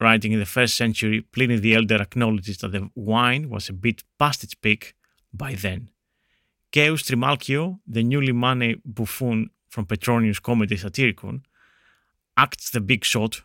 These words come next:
when he serves the, this vintage, by this time one hundred and eighty-year-old vinegar, at a dinner party.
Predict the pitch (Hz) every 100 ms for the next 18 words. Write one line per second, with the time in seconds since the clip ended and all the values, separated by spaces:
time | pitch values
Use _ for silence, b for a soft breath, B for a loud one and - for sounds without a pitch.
0 | _ 117 110 - - 113 98 92 107 113
1 | 95 107 95 95 95 - - _ _ _
2 | _ _ 107 107 120 - 107 110 117 _
3 | _ 113 117 123 113 113 113 117 110 101
4 | 113 101 101 98 92 104 98 98 98 -
5 | _ _ _ _ _ _ 101 107 104 104
6 | 87 95 90 90